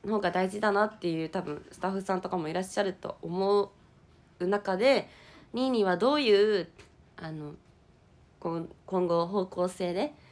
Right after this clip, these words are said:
行った方がいいのかなっていうのの、多分資料の大きな一つになると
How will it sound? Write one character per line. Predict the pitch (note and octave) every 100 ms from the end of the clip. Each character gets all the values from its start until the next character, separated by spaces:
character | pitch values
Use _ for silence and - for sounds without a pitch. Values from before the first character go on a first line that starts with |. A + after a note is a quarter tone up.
| - - -
行 | F#3 F#3
っ |
た | F#3+
方 | F#3
が | E3+
い | F3+
い |
の | A3
か | G#3
な | G3+ A#3+
っ | -
て | -
い | F#3+ G#3
う |
の | G3+
の、 | F3+ G3
多 | A3
分 | F3+ F3
資 | -
料 | C4+ G3+
の | F3 -
大 | D4+
き | - F3+
な | F#3
一 | G#3+
つ | G#3 E3+
に | D3+
な | E3
る | D#3+
と | - D3